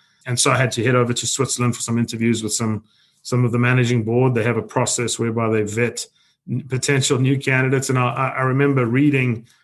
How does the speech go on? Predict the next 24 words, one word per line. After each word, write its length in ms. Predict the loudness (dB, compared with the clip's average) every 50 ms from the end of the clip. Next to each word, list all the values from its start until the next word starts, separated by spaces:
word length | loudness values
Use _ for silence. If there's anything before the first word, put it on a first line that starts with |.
| _ _
Finance 600 | _ -4 0 0 2 2 2 2 2 0 -2 -2
for 140 | -4 -4 -4
Dummies 640 | 0 0 0 2 2 0 0 -2 -4 -6 -8 -10 -14 _ _ _ _ _ _ -6
on 100 | -2 -2
the 120 | 0 0 0
airplane, 600 | 0 0 -2 -2 -6 -8 -8 -8 -10 -12 -14 -12 -8
um, 320 | -6 -4 -4 -4 -4 -4 -6
because 280 | -4 -2 -2 0 0
there 200 | 0 0 2 2
was 140 | 2 2 2
a 20 |
lot 140 | 2 2 2
of 120 | 0 2 2
words, 360 | 2 4 4 2 2 0 -2
you 40 | -2
know, 140 | -2 0
I 80 | 0 -2
thought 240 | 0 0 0 0 2
I 80 | 0
knew 140 | 0 0 0
what 140 | -2 -2 -4
they 100 | -4 -4
meant, 300 | -2 -2 -2 -2 -2 -2
but 220 | -4 -4 -6 -8